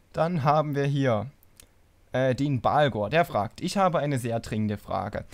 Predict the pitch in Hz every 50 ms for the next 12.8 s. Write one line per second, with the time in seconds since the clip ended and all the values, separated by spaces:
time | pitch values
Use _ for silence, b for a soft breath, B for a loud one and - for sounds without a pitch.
0 | B B B B 127 110 - 151 151 190 196 170 - - 139 175 190 185 185 -
1 | - - 117 113 117 107 - - - 107 127 147 139 123 110 107 110 123 147 160
2 | 180 160 - - 180 151 123 - 127 113 - - - 110 110 120 151 185 208 -
3 | - 123 143 139 - 117 104 - 120 127 165 175 143 - - 113 - 117 117 -
4 | 117 107 - 127 123 165 180 - - 123 123 123 139 143 147 - 117 127 127 -
5 | - 113 113 117 - - - - 131 139 160 - - 143 127 120 120 127 131 131
6 | - - 131 127 120 139 131 127 131 - 139 135 131 135 101 110 107 101 107 98
7 | - 104 104 101 101 101 104 101 - - - B B B B B B B B B
8 | - 131 117 127 120 - 120 131 135 165 196 - - - 104 117 - - 117 117
9 | 120 120 - 147 160 156 - 123 123 131 123 127 - 117 113 110 113 120 - -
10 | 120 117 127 113 - - 117 - 120 - - 123 120 - - - - 165 175 -
11 | - - - - 123 110 156 165 156 151 139 - 156 135 131 135 127 127 - -
12 | 110 110 - 120 113 107 - - - - 113 123 123 110 - -